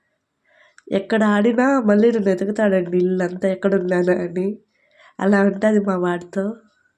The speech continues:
వాళ్ళ అన్న ఇంకా రాలేదు. వాళ్ళ అన్న వస్తే మాత్రం ఇద్దరు బాగా ఆడుకుంటారు. ఆడుకున్నంతసేపు ఆడుకుంటారు. మళ్ళీ ఇద్దరికి చిన్న చిన్న గొడవలు వస్తుంటాయి.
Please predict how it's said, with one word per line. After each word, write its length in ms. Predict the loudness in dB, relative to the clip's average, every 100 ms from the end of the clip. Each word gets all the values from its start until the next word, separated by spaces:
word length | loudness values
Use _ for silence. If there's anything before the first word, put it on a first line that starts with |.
| _ _ _ _ _ _ _ _ _ _
వాళ్ళ 220 | -2 0 2
అన్న 200 | 0 -2
ఇంకా 300 | -2 0 2
రాలేదు. 420 | 2 2 2 2
వాళ్ళ 240 | 0 0
అన్న 200 | -2 -2
వస్తే 220 | -2 -2 -4
మాత్రం 680 | -2 -6 -2 0 0 -2 -10 _ _ -20 _
ఇద్దరు 240 | -10 -2 0
బాగా 340 | 2 0 0
ఆడుకుంటారు. 760 | 0 -2 -2 -4 -4 -6 -4 -4 -6 -12 _ _ _ _ _
ఆడుకున్నంతసేపు 840 | -2 0 0 -2 -6 -4 -4 -2
ఆడుకుంటారు. 640 | -2 -2 -2 -2 -2 -2 0
మళ్ళీ 280 | 0 0 0
ఇద్దరికి 300 | -2 -6 -8
చిన్న 220 | -6 -6
చిన్న 280 | -4 -4 -4 -8 -10 _ -2
గొడవలు 380 | 0 2 4 2
వస్తుంటాయి. 720 | 0 -4 -2 -4 -4 -4